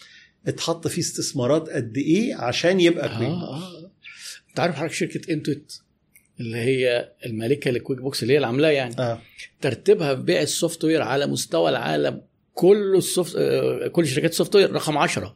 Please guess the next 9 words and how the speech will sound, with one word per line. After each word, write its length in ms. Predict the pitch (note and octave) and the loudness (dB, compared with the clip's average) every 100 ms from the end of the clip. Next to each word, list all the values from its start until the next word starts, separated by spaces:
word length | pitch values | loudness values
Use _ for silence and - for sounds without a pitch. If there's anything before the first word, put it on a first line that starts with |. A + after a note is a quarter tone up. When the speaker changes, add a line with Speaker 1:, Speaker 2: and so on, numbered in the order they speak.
| _ _ _ - | _ _ _ -4
Speaker 2:
بكويك 260 | C#3 F#3 E3+ | 2 4 4
books 220 | F#3 - | 4 4
بس، 300 | E3 D#3+ D#3 | 2 2 -2
Speaker 1:
بكويك 200 | C3 G3 | 0 2
بوكس. 120 | - | 4
Speaker 2:
لسمول 200 | - G3+ | 6 6
business 360 | F#3 F3+ D#3 B2 | 6 2 0 -2
بس. 260 | D3 F3 D4 | 0 2 2
Speaker 1:
بالظبط، 200 | D4+ | -2